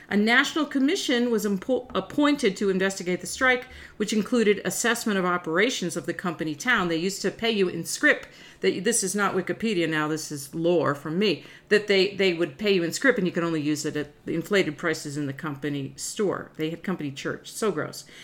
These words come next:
In eighteen ninety-eight, the Supreme Court of Illinois ordered the Pullman Company to divest itself of the town,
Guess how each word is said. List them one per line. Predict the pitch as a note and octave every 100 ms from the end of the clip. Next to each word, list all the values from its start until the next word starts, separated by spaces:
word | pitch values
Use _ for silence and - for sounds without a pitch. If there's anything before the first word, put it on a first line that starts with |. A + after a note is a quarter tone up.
| - -
In | G#3
eighteen | A#3 - A3+
ninety-eight, | G#3 G3 F#3 F#3 F3
the |
Supreme | - - G3 F3+
Court | F#3 D#3+
of | E3
Illinois | D#3+ D#3+ D#3+
ordered | - A3 B3 A3+
the | F3+
Pullman | - F3 D#3+ D#3 D3+
Company | - B3 B3 A#3
to | A#3 E4
divest | F4 C#4+ F3 -
itself | F3 - F3 E3
of |
the | F3+
town, | - A#3+ B3